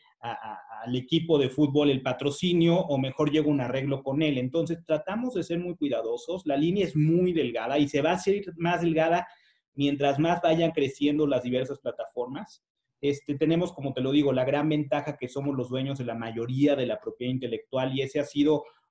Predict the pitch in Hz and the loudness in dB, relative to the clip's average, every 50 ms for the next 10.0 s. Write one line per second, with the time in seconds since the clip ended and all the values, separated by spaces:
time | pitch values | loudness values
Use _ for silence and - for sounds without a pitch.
0 | _ 151 165 175 170 170 175 175 190 214 214 214 247 226 - 214 208 214 208 208 | _ 4 4 6 4 4 2 2 2 2 2 2 0 -2 0 0 0 -2 -2 -2
1 | - 190 196 190 180 165 151 165 - - - - - 156 - - - 147 139 156 | -2 -4 -4 -2 -2 -2 -2 0 -2 -4 -2 -2 -4 -6 -4 -4 -4 -2 0 0
2 | 147 139 - 151 143 - 175 175 190 190 196 - 151 139 151 156 156 - 269 285 | 0 0 0 -2 -4 -2 0 2 2 0 2 2 4 4 4 4 4 2 0 2
3 | - 196 156 156 151 - 170 165 185 202 214 208 - - _ _ _ _ _ 151 | 2 4 4 4 2 2 0 0 2 2 2 0 -2 -8 _ _ _ _ _ -2
4 | 147 147 - 175 185 190 190 185 185 180 180 175 175 165 160 143 143 131 139 160 | -2 2 2 2 4 4 4 4 2 2 0 -2 -2 0 0 0 0 0 0 -2
5 | 170 165 170 220 214 - 170 156 135 - 160 160 165 180 165 156 165 156 151 160 | -2 0 0 -2 0 0 0 0 2 0 0 2 2 0 0 0 0 0 2 2
6 | 156 147 147 147 151 156 156 151 131 - - 135 131 139 147 147 147 147 147 147 | 2 2 2 2 4 4 4 4 2 0 -2 -2 0 2 2 2 4 4 4 4
7 | 143 135 139 139 139 139 139 123 123 131 139 139 123 98 - _ _ _ _ _ | 4 4 2 0 0 -2 -2 -2 0 0 2 0 0 -4 -6 _ _ _ _ _
8 | _ _ _ _ _ _ _ 139 143 143 143 139 - - _ _ _ _ 156 151 | _ _ _ _ _ _ _ -4 -2 -2 -2 -4 -6 -12 _ _ _ _ 2 4
9 | 147 151 151 151 151 143 - - _ _ _ _ _ 196 208 226 240 262 285 262 | 6 6 6 6 4 2 0 -4 _ _ _ _ _ 0 2 4 4 4 4 2